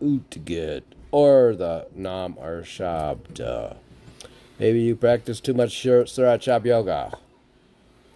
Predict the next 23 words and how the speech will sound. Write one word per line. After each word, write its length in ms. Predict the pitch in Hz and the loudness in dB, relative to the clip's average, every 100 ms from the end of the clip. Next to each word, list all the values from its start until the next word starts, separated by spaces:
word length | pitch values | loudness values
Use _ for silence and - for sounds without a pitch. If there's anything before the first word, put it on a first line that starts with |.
| _ _ | _ _
Don't 320 | 107 110 113 | -4 -2 -2
practice 540 | - 104 104 - - - | -4 -4 -4 -6 -14 -12
<laughs> 40 | - | -2
so 140 | 107 - | -2 0
much. 480 | 117 101 98 - - | -2 -2 -6 -10 -14
Uh, 160 | 82 80 _ _ _ _ _ _ _ _ _ - | -14 -14 _ _ _ _ _ _ _ _ _ -10
uh, 420 | - 85 85 82 80 | -6 -4 -6 -10 -14
well, 300 | - 101 107 107 | -6 0 2 2
I 120 | 107 | 0
need 300 | 107 110 113 | -4 -8 -8
to, 220 | - 95 | -10 -10
'cause 320 | - - 85 - | -8 -8 -8 -8
I 220 | 95 92 | -6 -4
have 240 | 98 85 | -4 -4
not 420 | 92 110 123 113 | -2 0 0 -2
forgotten 540 | - 95 85 87 64 78 | -6 -6 -2 -2 -4 -8
the 100 | 76 | -8
world, 460 | 76 76 73 64 65 | -6 -4 -4 -6 -6
and 100 | 78 | -8
I'm 160 | 80 | -10
still 320 | 78 - 95 90 | -12 -10 -8 -8
attached, 840 | 82 - - 67 - - - - - | -10 -10 -6 -6 -8 -16 -20 -20 -20
so. 640 | - - - - 71 71 | -20 -20 -16 -14 -12 -14